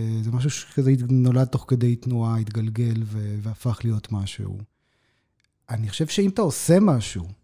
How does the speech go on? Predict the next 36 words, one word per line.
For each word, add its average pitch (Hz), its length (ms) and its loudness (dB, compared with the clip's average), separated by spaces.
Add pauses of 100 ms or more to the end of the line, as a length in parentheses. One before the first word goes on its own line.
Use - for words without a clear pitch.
(200)
אה, 117 40 -16 (480)
בטח 131 260 -8
כמו 147 100 2
סדרת 123 320 0
טלוויזיה, 123 480 2
ואם 120 180 4
אני 117 280 2 (800)
הלכתי 120 280 -2
לביים 117 420 2
משהו, 113 420 0 (800)
בפעם 113 280 -6
הראשונה, 110 540 0 (380)
אה, 117 60 -6 (440)
אחרי 104 220 -6
הרבה 104 200 -2
מאוד 120 220 0
זמן 120 180 2
שאני 107 180 -2
מתעסק 107 300 -6
בדברים 117 420 0
האלה, 202 220 4 (760)
אז 156 140 0 (600)
שיהיה 175 200 2
מעניין. 185 540 4 (380)
זאת - 160 -20
אומרת, 113 220 -16
רציתי 120 280 -6
שיהיה 131 220 2
לי 131 140 4
מעניין, 131 420 6
רציתי 120 300 -2
לס-, 110 260 -2
לנסות 117 560 -2
לעשות 113 300 -2
משהו 117 280 -2
ש-, - 140 -6